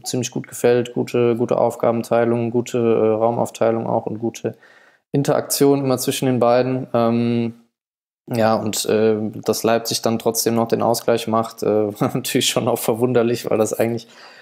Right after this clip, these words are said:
die schwierigste Szene war, schlechthin. Also, äh, in Unterzahl im Strafraum kommt, äh, Nkunku da an den Ball und macht das natürlich technisch herausragend gut und schießt dann damit den Ausgleich. Also das ist, äh, dann natürlich auch eine Kunst.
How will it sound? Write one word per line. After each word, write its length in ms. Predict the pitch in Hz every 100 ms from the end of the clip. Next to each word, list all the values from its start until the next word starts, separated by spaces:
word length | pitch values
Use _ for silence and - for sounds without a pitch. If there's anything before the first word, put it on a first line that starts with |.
| -
die 100 | 131
schwierigste 640 | 123 127 143 131 123 -
Szene 380 | 123 131 131 127
war, 260 | 117 123 123
schlechthin. 640 | - 120 113 131 135 143
Also, 440 | 131 110 110 107 107
äh, 360 | 107 107 113
in 120 | 120
Unterzahl 500 | 120 127 113 - 113
im 80 | 113
Strafraum 720 | 113 113 120 113 117 113 117
kommt, 380 | 117 123 120 -
äh, 360 | - 110 113 113 113 -
Nkunku 380 | 120 117 123 120
da 160 | 113 110
an 80 |
den 140 | 113 110
Ball 340 | 113 120 123 - - - _ -
und 100 | 113
macht 160 | 113
das 100 | 113
natürlich 300 | 110 - 107
technisch 340 | - 113 113 -
herausragend 920 | 104 98 113 139 - 95 104 104 101
gut 380 | 110 123 -
und 240 | - 107 101
schießt 500 | - - - 117 -
dann 100 | 110
damit 240 | 107 110 104
den 80 |
Ausgleich. 460 | 98 113 113 104 98
Also 160 | 104 101
das 160 | -
ist, 180 | - -
äh, 260 | 98 104 104
dann 140 | 104
natürlich 320 | 107 101 107
auch 140 | 104 110
eine 100 | 104
Kunst. 540 | - 110 117 - -